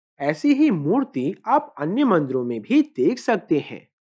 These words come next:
तो इसमें कोई शक नहीं है कि यह अर्जुन है। स्थानीय लोगों का कहना है कि मूल रूप से उनके धनुष की डोरी को टैप करने पर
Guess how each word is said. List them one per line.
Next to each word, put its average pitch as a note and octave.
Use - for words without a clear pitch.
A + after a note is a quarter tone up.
तो C#4+
इसमें D4+
कोई A#3
शक A#3
नहीं C#3
है D3+
कि -
यह C#4
अर्जुन C3
है। D3+
स्थानीय G3+
लोगों C#4+
का D#4+
कहना C4+
है C#3
कि D4+
मूल E3
रूप B3+
से -
उनके D4
धनुष F#3
की D4+
डोरी C3+
को F#3+
टैप E3
करने D#3
पर C#3+